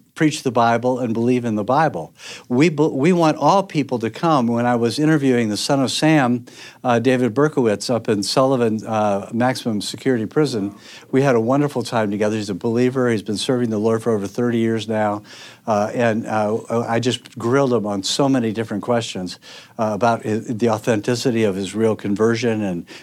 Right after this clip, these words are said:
and everything. And it was, it was powerful. But at the end, uh, of, of the interview, I said, "Well, David," and he brought in this, this, uh, uh, this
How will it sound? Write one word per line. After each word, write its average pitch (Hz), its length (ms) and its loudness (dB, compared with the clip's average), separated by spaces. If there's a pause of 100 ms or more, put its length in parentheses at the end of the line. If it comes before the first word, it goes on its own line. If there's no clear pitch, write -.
(120)
and 110 100 0
everything. 107 480 0
And 104 140 0
it 113 60 2
was, 107 300 0
it 123 140 -4
was 104 220 -2
powerful. 117 480 0
But 104 160 -2
at 110 100 -2
the 131 240 -4
end, 147 380 2 (600)
uh, 120 40 -2 (260)
of, 117 260 0
of 120 220 -4
the 120 140 2
interview, 123 340 0
I 107 80 0
said, 117 200 -2
"Well, 110 120 2
David," 127 480 0
and 113 160 -2
he 107 100 -6
brought 123 280 2
in 123 140 0
this, 104 260 -6
this, - 360 -8 (380)
uh, - 20 -4
uh, 104 720 -4
this 104 280 -8